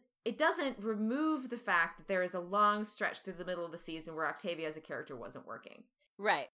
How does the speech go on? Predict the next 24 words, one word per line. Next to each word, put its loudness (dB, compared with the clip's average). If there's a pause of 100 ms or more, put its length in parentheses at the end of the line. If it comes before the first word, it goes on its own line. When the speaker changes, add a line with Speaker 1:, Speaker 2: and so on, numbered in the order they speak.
(100)
Speaker 1:
If 4
it 4
ends 4
on 6
a 2
cool 4
four, 6
four 2
episode 2
arc, 6
I'll 2
be 2
like, 4
"Well, -2
that's 2
good. 0
I'm -2
glad. 4
I'm, -4
you -4
know, 0
I'll 0
be -4
happy. 2